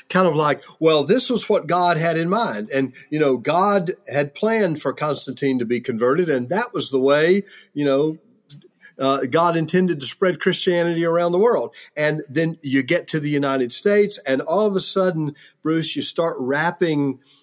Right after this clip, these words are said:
that kind of understanding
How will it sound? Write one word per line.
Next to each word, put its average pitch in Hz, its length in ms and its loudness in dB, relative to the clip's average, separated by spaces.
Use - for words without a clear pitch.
that 160 480 -2
kind 220 560 0
of 180 480 0
understanding 156 1000 0